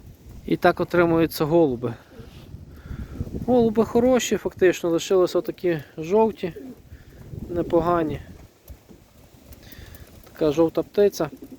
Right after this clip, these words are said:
Ще добрав дві голубочки, якось так попало. Ця, ця світла така голубка.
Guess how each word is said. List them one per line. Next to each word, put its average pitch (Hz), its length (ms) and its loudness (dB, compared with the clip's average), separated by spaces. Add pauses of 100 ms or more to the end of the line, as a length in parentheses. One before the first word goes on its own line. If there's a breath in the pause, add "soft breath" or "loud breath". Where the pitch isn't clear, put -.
(1300)
Ще - 180 -2
добрав 165 360 4
дві 165 160 0
голубочки, 208 520 -2
якось 185 180 -4
так - 140 -4
попало. 180 460 0
Ця, 160 220 -6 (800 soft breath)
ця 160 140 -4
світла 214 400 -2
така 185 260 0
голубка. 185 480 -2